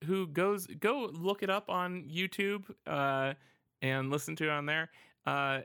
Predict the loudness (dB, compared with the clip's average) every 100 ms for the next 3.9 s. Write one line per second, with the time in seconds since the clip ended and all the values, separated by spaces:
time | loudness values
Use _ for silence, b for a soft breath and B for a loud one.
0 | -4 -2 -2 -4 -8 -14 -16 -18 -20 -20
1 | -14 -10 -8 -2 0 0 0 0 0 -2
2 | -2 -2 -2 0 -2 0 -2 0 -2 -2
3 | -4 -2 -4 -4 -4 -4 -4 -4